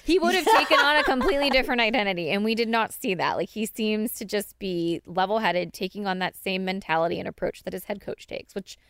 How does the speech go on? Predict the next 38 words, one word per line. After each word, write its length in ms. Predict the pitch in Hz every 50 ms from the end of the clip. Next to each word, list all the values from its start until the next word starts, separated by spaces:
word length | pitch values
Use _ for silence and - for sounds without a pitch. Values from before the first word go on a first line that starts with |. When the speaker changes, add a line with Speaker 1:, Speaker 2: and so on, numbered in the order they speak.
| _ _ _
Speaker 1:
you 100 | 208 208
love 160 | 220 202 190 -
to 80 | 175
see 180 | - - - - -
that. 160 | 57 - - _ _ _ _ _ _ _
Speaker 2:
Yes. 480 | 170 165 - - - - - - - _ _ _ _ - - _ _ _ _ _ _
Speaker 1:
So 120 | - 269 254
we'll 80 | 262
get 100 | 254 240
into 160 | 226 226 -
the 100 | - 180 - - -
bad. 180 | - - - - _ _ _ _ _ _ _ _ _ _ -
Um, 440 | 320 330 330 320 320 330 330 339 - - 523
so 160 | - - 453 480 480 466 480 480 466 - - _ _ _ _ _ _ _ _ _ _ _ _ _ _ _ 262
Baker 300 | - 392 415 403 427 427
finished 380 | - - 302 285 277 277 - -
fifteen 340 | - 277 - - - 269 262
for 160 | - - 262
thirty-three, 640 | - - 220 214 208 214 - - 190 185 190 190 185 -
a 60 | 170
hundred 260 | 190 220 190 202 190
and 80 | 190 196
forty-three 380 | - 175 165 165 - - - -
yards, 360 | 202 254 269 262 254 240 - -
no 140 | 277 339
interceptions, 680 | 392 381 381 381 - - 220 - - - 233 214 214 220
which 100 | - -
I 80 | 226 220
was 120 | 214 233
happy 220 | - 262 - - 247
to 100 | 240 269
see 120 | - 285
that 140 | 240 240 226
as 120 | 233 226
well. 200 | 196 190 180 185
Like, 100 | 180 185
I 80 | 214 226
think, 220 | - 254 240 220